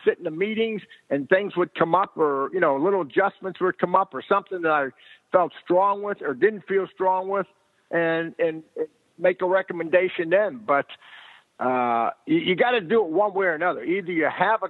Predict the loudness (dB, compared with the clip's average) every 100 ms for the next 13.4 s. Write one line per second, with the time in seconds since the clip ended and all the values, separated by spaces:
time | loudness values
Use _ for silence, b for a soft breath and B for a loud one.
0 | 0 0 2 -2 -8 -6 2 2 2 -2
1 | -2 -2 -2 -6 -10 -4 0 0 -2 -4
2 | -4 0 2 2 -2 -4 -2 -2 -4 -10
3 | _ _ _ _ 0 2 4 2 0 -2
4 | 0 2 2 0 -2 2 2 2 -2 0
5 | 2 0 -4 _ -4 -2 0 0 0 -2
6 | 0 -2 0 0 0 0 0 2 0 -2
7 | -6 -2 0 0 0 -2 0 0 0 2
8 | 2 2 -2 -6 -4 -6 0 2 2 -2
9 | -4 0 0 0 -2 -2 0 0 0 0
10 | 0 0 -2 -2 -4 -4 -8 0 2 2
11 | 2 0 0 -2 -2 -4 -12 _ _ _
12 | _ _ -4 -2 0 -2 -4 -6 -2 0
13 | 0 0 -2 -2